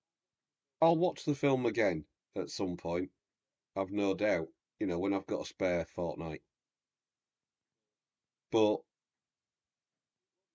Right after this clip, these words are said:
it won't be one that I rush to watch again. Um, and there are some good aspects in it.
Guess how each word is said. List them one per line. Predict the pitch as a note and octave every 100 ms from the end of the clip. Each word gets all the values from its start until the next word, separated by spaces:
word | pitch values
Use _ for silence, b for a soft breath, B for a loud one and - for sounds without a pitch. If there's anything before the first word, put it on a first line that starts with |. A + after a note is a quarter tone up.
| _ _ _ _
it | A#2+ C#3
won't | F#3
be | E3
one | D#3 D3
that | C3+
I | F#2+
rush | A#2 E3+ -
to | F2
watch | D#2 -
again. | - - - _ _ _ _ _ _ _ _ _ _ _ _ _ _ _ _ _ _ _ _ _ _ _ _ _ _
Um, | G2+ F#2 F#2 F#2 F#2+ F2+ _ _ _ _ _ _ _ _ _ _ _ -
and | C3
there | C#3+
are | C#3+
some | E3+ D3+
good | D3 G3 C#3+ _ _ _ -
aspects | D#3+ - C#3+ - - - _
in | F3 F3+
it. | D#2+ - - -